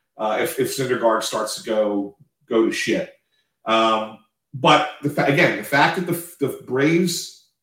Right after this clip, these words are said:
are not as good against right-handed pitching, it is gonna be a game in Philly.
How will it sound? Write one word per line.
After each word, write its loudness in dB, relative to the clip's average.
are -2
not 0
as 4
good 4
against -2
right-handed -4
pitching, -6
it 6
is 6
gonna 2
be 0
a 0
game -2
in -2
Philly. -6